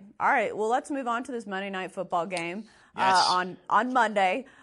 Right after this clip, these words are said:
Speaker 1: Uh, Bears, Redskins. Bears are favoring this one, minus four. Total sits at forty-one. Uh, the Bears are one and one with a win over the Broncos, a loss to the Packers. Two very low-scoring games.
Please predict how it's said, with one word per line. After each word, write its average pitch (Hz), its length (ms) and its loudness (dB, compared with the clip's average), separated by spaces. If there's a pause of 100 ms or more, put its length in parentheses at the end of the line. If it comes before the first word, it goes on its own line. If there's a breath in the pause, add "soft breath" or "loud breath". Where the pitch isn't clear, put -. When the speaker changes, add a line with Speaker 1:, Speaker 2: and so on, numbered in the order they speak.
(140 loud breath)
Speaker 1:
Uh, 170 460 4
Bears, 233 520 2
Redskins. 208 720 -2
Bears 196 360 -2
are 196 60 -8
favoring 190 360 -4
this 190 240 -8
one, 190 180 -8
minus 165 320 -4
four. 190 320 -2
Total 226 460 -2
sits - 440 -10
at - 240 -6
forty-one. 190 800 -4 (320 loud breath)
Uh, 180 220 2
the 190 100 -8
Bears 196 480 2
are 170 220 -2
one 165 220 -6
and 160 120 -10
one 202 360 -4 (280 soft breath)
with 190 320 -2
a 170 100 0
win 180 220 -4
over 175 160 -6
the 160 80 -6
Broncos, 185 480 -4
a 160 40 -8
loss 156 280 -4
to - 80 -16
the 156 80 -12
Packers. 175 480 -4
Two 208 240 -10
very 190 300 -2
low-scoring 170 600 -6
games. 165 420 -8